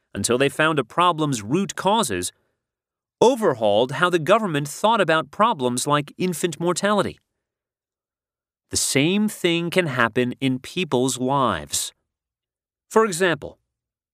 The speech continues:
until about twenty years ago, conventional wisdom held that the best way for people to lose weight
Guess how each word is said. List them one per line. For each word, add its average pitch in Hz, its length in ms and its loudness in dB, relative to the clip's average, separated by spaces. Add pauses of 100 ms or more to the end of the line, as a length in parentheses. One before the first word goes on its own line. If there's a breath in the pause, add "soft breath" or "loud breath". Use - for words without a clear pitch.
(200)
until 247 280 2
about 220 260 2
twenty 233 320 -2
years 180 300 0
ago, 95 380 -4 (420)
conventional 208 640 2
wisdom 143 400 0
held 113 540 0
that 135 160 -2
the 131 80 -2
best 147 400 -2
way 175 200 0
for 170 140 -6
people 151 300 -2
to 151 100 -6
lose 139 340 -2
weight 92 240 -4